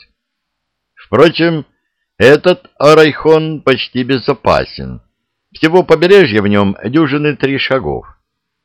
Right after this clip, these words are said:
а значит, всегда можно успеть перескочить границу. Гораздо опаснее в центре, там далеко бежать.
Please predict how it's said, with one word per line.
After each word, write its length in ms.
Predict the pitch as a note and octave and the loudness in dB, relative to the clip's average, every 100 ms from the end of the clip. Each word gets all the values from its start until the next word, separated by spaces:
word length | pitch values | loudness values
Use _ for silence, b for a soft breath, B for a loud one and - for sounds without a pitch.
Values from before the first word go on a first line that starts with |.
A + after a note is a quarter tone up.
| _ | _
а 120 | G2+ | -2
значит, 560 | E2 D#2 D#2+ D#2 A#2 B2+ _ _ _ _ | -2 -4 -6 -4 -10 -12 _ _ _ _
всегда 500 | - C3 C#3 C#3 G#2+ | -4 -4 0 2 2
можно 300 | B2+ C3 D#3 | 2 -2 -4
успеть 480 | D#3 - - F2 _ | -6 -8 -8 -8 _
перескочить 680 | G#2 A2+ - C3+ - D2 | -4 -4 -4 -6 -6 -12
границу. 720 | C#2+ A2 A2+ D#2 A#1+ - A1+ G#1+ _ _ _ _ _ _ _ _ | -2 0 0 -4 -8 -16 -18 -18 _ _ _ _ _ _ _ _
Гораздо 580 | F2+ G#2 G#2+ G2+ C#2+ F#2+ | 0 2 4 2 2 0
опаснее 540 | F#2 G#2 G2 - G2+ | 2 2 2 -2 -6
в 80 | F#2+ | -6
центре, 720 | - A#2+ G#2+ D#2+ - B1 G#1+ _ _ _ | -6 -2 0 -2 -10 -16 -16 _ _ _
там 280 | - G2 G2 | -2 0 0
далеко 360 | F#2 F#2+ F2+ F2+ | 0 -2 -2 -6
бежать. 640 | D#2+ F#2 E2 A#1 - - | -4 -4 -4 -6 -10 -20